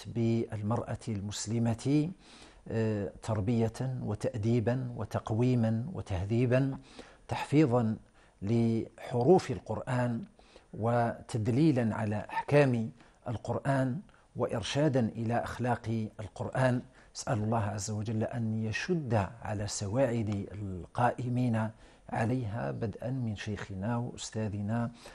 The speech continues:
دكتور، آه، محمد بوركاب، آه، أطال الله عز وجل عمره وبارك الله عز وجل سعيه وبارك الله عز وجل في، آه،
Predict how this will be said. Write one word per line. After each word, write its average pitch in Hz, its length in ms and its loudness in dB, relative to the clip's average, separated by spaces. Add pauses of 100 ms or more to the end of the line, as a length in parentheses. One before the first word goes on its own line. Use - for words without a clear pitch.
(200)
دكتور، 98 540 -2
آه، 104 680 -4
محمد 104 680 -2
بوركاب، 131 480 2 (500)
آه، 95 580 -8
أطال 113 220 0
الله 107 380 2
عز 104 200 -4
وجل 107 440 0 (400)
عمره 104 460 -2
وبارك 110 560 0
الله 101 300 -2
عز 107 200 -6
وجل 101 560 -4
سعيه 107 440 -2
وبارك 113 540 0
الله 104 300 -2
عز 101 160 -6
وجل 101 380 -4
في، 110 300 0 (520)
آه، 104 320 0